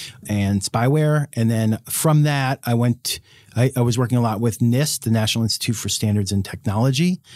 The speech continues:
which do a lot of the security standards and, and now do a lot of privacy work as well. And through that work, ended up going to work for them. Eventually was detailed to the Secretary's office at the Commerce Department, which is in,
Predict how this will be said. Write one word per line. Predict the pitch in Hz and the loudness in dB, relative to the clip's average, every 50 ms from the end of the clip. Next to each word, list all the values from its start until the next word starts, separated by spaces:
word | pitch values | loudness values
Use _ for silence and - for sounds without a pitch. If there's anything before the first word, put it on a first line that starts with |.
| - - - - - | -20 -20 -20 -8 -4
which | - 107 101 - - - | -2 0 0 -2 -2 -2
do | 117 117 110 | 0 0 2
a | 110 | 2
lot | 110 101 98 104 | 0 0 0 0
of | 107 95 | -2 -2
the | 95 98 | -2 -2
security | 95 - - - - - 107 101 98 98 92 | -2 -4 -6 -6 -4 -2 0 0 0 -2 -2
standards | - - - 110 107 117 139 143 156 156 151 147 - - - - - - | -4 -2 -2 -2 0 2 2 2 2 0 0 -2 -4 -6 -6 -8 -12 -8
and, | - 104 101 101 101 92 - | -4 -2 0 0 0 -2 -2
and | - 101 98 98 98 90 - - | -4 -2 0 0 -2 -2 -2 -2
now | 110 101 104 113 | -2 0 0 0
do | 104 107 101 | 0 0 -2
a | |
lot | 101 95 95 | -2 -2 -4
of | 95 | -4
privacy | - - 104 107 101 120 - 120 | -4 -4 -4 -4 -4 -2 -2 -2
work | 110 110 101 - 104 | -2 -2 -4 -4 -6
as | 95 98 | -4 -2
well. | 113 127 131 139 156 160 - - - - - - - _ _ _ - | 0 2 2 2 0 -2 -6 -14 -20 -20 -20 -20 -20 _ _ _ -2
And | 117 117 117 113 110 107 107 107 107 107 101 - - - - | 0 0 2 2 2 2 0 2 0 0 -2 -4 -8 -12 -12
through | - - 143 139 131 | -2 2 2 4 4
that | 135 123 110 | 2 0 0
work, | 117 120 117 113 110 - - - - - | 0 0 0 0 -2 -2 -6 -14 -10 -4
ended | 117 113 110 107 101 | -2 0 0 0 0
up | 104 95 - | -2 -4 -4
going | - - 104 104 104 101 | -2 -2 0 0 0 -2
to | - 101 | -2 -2
work | 101 107 110 107 - - - | -2 0 -2 -2 -4 -6 -8
for | - - 110 98 98 | -6 -4 -2 -2 0
them. | 92 104 104 113 135 156 151 - _ _ _ - - - - - - - | 0 0 0 2 2 2 0 -2 _ _ _ -20 -20 -20 -20 -20 -16 -6
Eventually | - 113 120 123 117 - 120 113 113 113 110 110 104 - - - - - - - - - | -2 0 0 2 0 0 0 0 0 0 0 -2 -4 -6 -10 -18 -20 -20 -20 -20 -10 -4
was | 107 110 107 92 92 - _ _ | 0 0 0 0 -2 -8 _ _
detailed | 135 131 117 - 135 117 110 - | 0 2 2 2 0 0 0 0
to | - 113 | -2 0
the | 104 107 101 101 101 95 - _ - - - - | 0 0 0 0 0 -2 -4 _ -20 -20 -16 -10
Secretary's | - - 156 147 - - - - 127 120 117 107 120 | -4 -2 -2 0 0 0 0 0 2 2 2 0 0
office | 107 110 107 - - 101 | -2 -2 -2 -4 -4 -4
at | 104 95 | -4 -4
the | - | -4
Commerce | - 123 123 127 123 110 - | -2 0 2 2 2 0 -2
Department, | - - - 101 98 107 113 | -6 -6 -4 -2 0 0 0
which | 113 101 - | 0 -2 -2
is | 101 95 - | -4 -4 -2
in, | 104 104 104 | -2 -4 -4